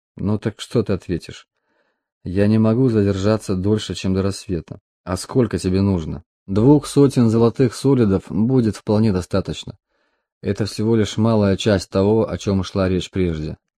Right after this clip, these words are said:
«И тем не менее, это большая сумма. У меня здесь нет таких денег, но я могу за ними послать».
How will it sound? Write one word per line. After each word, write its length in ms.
«И 100
тем 280
не 120
менее, 640
это 160
большая 480
сумма. 540
У 80
меня 280
здесь 260
нет 180
таких 280
денег, 420
но 300
я 140
могу 300
за 120
ними 220
послать». 500